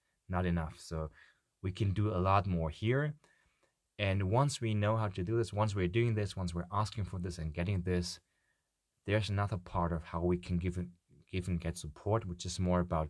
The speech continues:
candor. And so the quadrant three is to provide reality.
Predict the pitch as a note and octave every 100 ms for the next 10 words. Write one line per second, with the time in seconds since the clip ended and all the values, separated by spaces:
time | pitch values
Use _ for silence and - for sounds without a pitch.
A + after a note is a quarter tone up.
0 | - - G2+ A#2+ B2+ C3+ C#3 - - -
1 | _ _ - F#2+ F#2+ G2+ G2 F2+ - -
2 | F#2+ G2+ F2 - G#2 A2+ F#2+ F#2 - -
3 | F#2+ F2+ - - F#2 E2+ F2+ F2+ F2 -
4 | E2+ D#2+ E2+ A2 - C3 C#3